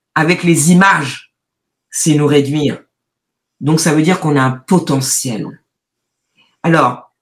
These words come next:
cette posture que tu, tu n'as, tu, au niveau de ton discours, tu prônes, alors, on sollicite quoi ? Qu'est-ce qu'on sollicite ?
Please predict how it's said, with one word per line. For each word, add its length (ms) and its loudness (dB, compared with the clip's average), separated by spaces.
cette 360 -6
posture 720 0
que 100 -6
tu, 560 0
tu 360 -2
n'as, 320 -2
tu, 300 -6
au 80 2
niveau 240 2
de 120 -2
ton 240 -2
discours, 680 0
tu 180 -8
prônes, 600 -2
alors, 280 -4
on 80 2
sollicite 520 0
quoi ? 440 -4
Qu'est-ce 200 -2
qu'on 140 -4
sollicite ? 580 -4